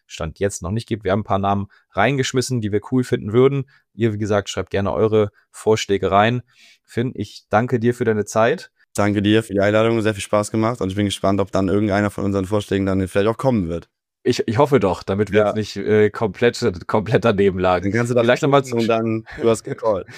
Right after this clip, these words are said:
Speaker 1: <laughs> Richtig. Vielleicht zum, zum Abschluss nochmal von dir eine Einschätzung. Man ist jetzt aufgestiegen, man möchte sich natürlich etablieren und es ist,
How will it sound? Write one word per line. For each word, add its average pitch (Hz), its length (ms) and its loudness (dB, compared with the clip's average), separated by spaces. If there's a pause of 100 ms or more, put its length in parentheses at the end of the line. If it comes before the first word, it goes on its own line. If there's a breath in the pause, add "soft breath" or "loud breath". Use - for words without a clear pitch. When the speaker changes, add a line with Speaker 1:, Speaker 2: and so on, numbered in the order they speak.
(180 loud breath)
Speaker 1:
<laughs> - 380 -18
Richtig. - 420 -4 (240 loud breath)
Vielleicht 117 400 2
zum, 117 380 0 (100)
zum 110 240 -4
Abschluss 123 320 2
nochmal 131 200 2
von 123 200 -4
dir 135 100 4
eine 131 140 2
Einschätzung. 147 640 0
Man 110 160 -2
ist 113 100 -4
jetzt 123 180 -2
aufgestiegen, 135 680 0
man 101 160 -6
möchte 110 240 -4
sich 104 140 -8
natürlich 120 340 -4
etablieren 123 600 -2 (580 soft breath)
und 104 220 0
es - 140 -4
ist, 104 280 -4